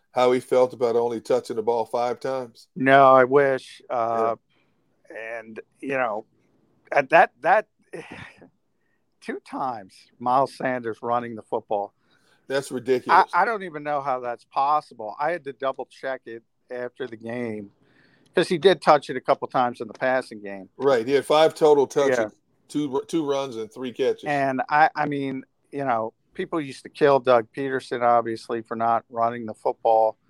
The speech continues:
Speaker 2: You have this old school mentality in Philadelphia: run the football, run the football, run the
Speaker 1: Right.
Speaker 2: football, which Jeffrey Lurie does not wanna do, by the way. But nonetheless,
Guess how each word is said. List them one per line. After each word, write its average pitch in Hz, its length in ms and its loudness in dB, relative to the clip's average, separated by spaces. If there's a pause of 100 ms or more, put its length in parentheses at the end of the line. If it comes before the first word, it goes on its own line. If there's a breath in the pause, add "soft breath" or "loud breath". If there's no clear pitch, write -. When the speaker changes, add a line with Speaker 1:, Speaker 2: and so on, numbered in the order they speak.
(440)
Speaker 2:
You 131 100 -2
have 131 140 4
this 120 200 -10
old 131 240 -4
school 127 260 -8
mentality 117 640 0
in 107 80 -12
Philadelphia: 113 580 -2
run 113 240 -2
the 113 80 -8
football, 117 400 -2
run 113 220 -4
the 110 60 -18
football, 110 420 -4
run 110 200 -4
the 113 80 -10
Speaker 1:
Right. 107 80 -10
Speaker 2:
football, 110 400 -4 (380)
which 151 240 -6
Jeffrey 147 320 2
Lurie 127 320 2
does 107 180 -6
not 120 260 0
wanna 120 220 -4
do, 107 300 -6
by 92 220 -8
the 87 100 -10
way. 87 300 -6 (640 soft breath)
But 175 260 6
nonetheless, 143 960 -2